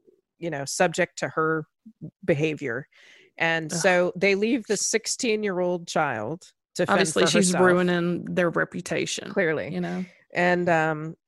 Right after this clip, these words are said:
Speaker 1: so she realizes the only way she's gonna manage now is to marry her boyfriend,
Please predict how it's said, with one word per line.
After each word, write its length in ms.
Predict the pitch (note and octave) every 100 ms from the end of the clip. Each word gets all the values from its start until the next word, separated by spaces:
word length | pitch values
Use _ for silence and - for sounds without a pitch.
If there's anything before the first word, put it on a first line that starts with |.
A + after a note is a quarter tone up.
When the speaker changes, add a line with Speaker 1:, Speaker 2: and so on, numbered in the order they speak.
| -
Speaker 1:
so 340 | - G#3 F#3+
she 200 | - -
realizes 460 | A3+ A#3+ A#3+ A#3 F#3
the 100 | F3+
only 180 | D#3+ G#3+
way 120 | G3 F3+
she's 200 | G3 F3
gonna 160 | E3
manage 680 | D3+ E3 - - E3 - - -
now 460 | D#3+ C3+ A2 C#3+ -
is 280 | F3+ E3 -
to 320 | F3+ E3+ E3+
marry 400 | D#3+ D#3 D#3+ D#3+
her 160 | E3
boyfriend, 800 | E3+ D3 C#3 - B2+ A2 D3+ -